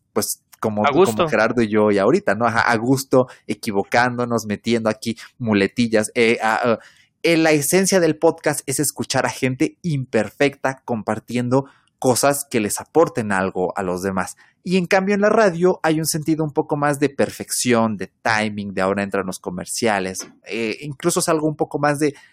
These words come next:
Speaker 1: eh, de consumo, aunque no siempre, ¿vale? Hay programas como La Hora Nacional que son bastante formativos y bastante bien producidos. Pero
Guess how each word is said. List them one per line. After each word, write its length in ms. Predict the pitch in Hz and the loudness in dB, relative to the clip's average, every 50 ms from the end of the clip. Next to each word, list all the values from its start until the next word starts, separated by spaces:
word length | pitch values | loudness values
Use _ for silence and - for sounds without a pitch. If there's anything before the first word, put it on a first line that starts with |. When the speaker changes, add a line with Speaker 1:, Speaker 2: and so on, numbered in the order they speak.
| _ _ _ | _ _ _
Speaker 1:
eh, 180 | - 123 - 165 | -16 -12 -8 -4
de 160 | 135 127 - | -4 -4 -2
consumo, 640 | - 127 120 117 - - 190 165 127 107 107 - _ - | -2 -2 -2 -2 0 0 0 0 0 -4 -6 -8 _ 0
aunque 440 | - 147 143 147 151 135 - 160 | 0 2 2 2 -2 -2 -4 -4
no 120 | 127 101 92 | -4 -4 -6
siempre, 380 | - - 147 147 131 101 - 92 | -6 -4 -4 -4 -4 -4 -6 -6
¿vale? 220 | 87 90 98 123 | -6 -6 -6 -4
Hay 100 | - 127 | -4 -4
programas 480 | - - 117 104 101 101 101 98 101 - | -4 -2 0 0 0 0 -2 -4 -6 -10
como 260 | _ - 98 92 92 | _ -12 -8 -6 -2
La 140 | 92 92 90 | 0 0 0
Hora 200 | 95 98 104 107 | 2 2 0 0
Nacional 540 | 110 120 123 - 180 175 160 147 143 139 - | 0 -2 -2 -2 -2 0 0 -2 -2 -2 -4
que 160 | - 95 - - - - _ - | -8 -8 -8 -10 -18 -20 _ -12
son 240 | - - 117 107 104 | -6 -4 -4 -2 0
bastante 760 | 107 104 - - - 110 101 98 - - 110 107 107 104 107 | -2 -4 -4 -2 -2 -2 -2 -2 -2 -2 0 2 2 2 0
formativos 680 | - - 139 147 160 196 202 - 233 214 202 208 208 - | 0 -2 -4 0 0 -2 -2 -2 -4 -2 -2 -2 -2 0
y 40 | 135 | -2
bastante 420 | 110 104 - - 107 104 98 104 | -2 -2 -4 -6 -8 -8 -6 -8
bien 180 | 92 92 95 92 | -8 -8 -8 -10
producidos. 680 | - - 95 90 92 - - 117 95 92 90 - _ _ _ _ _ _ _ _ _ _ _ _ _ _ _ _ - _ | -8 -6 -6 -6 -6 -6 -6 -4 -4 -4 -6 -8 _ _ _ _ _ _ _ _ _ _ _ _ _ _ _ _ -14 _
Pero 320 | - 120 117 120 120 113 | 0 2 4 4 4 4